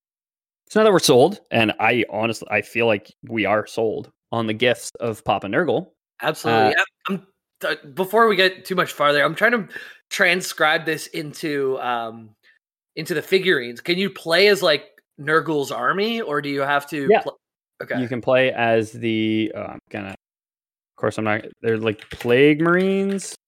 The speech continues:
Speaker 1: but I, I think they have a better name. Are they just called Plague Marines? Yeah,
Speaker 2: They're
Speaker 1: it's just the Plague Marines are, are, like, Nurgle. So, like, there's,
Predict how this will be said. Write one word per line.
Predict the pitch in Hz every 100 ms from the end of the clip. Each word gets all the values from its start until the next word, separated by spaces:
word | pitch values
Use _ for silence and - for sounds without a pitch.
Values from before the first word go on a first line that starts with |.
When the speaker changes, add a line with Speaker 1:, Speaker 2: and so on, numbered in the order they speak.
| -
Speaker 1:
but | 110
I, | 107 104
I | -
think | 135
they | 120
have | 104
a | 101
better | 104 -
name. | - - - _ _ _
Are | 113
they | 110
just | 104
called | 110 110
Plague | 113 -
Marines? | - - _ _ _ _ _ _ _ _ _ _ _ _ -
Yeah, | 135
Speaker 2:
They're | 110 156
Speaker 1:
it's | 107
just | 135 - _ -
the | 127
Plague | - 123 110
Marines | 101 98 104
are, | 107 101
are, | 120 123
like, | 120 110
Nurgle. | 123 131 127 123 127 120
So, | - 131
like, | 120 107
there's, | - 123 113 107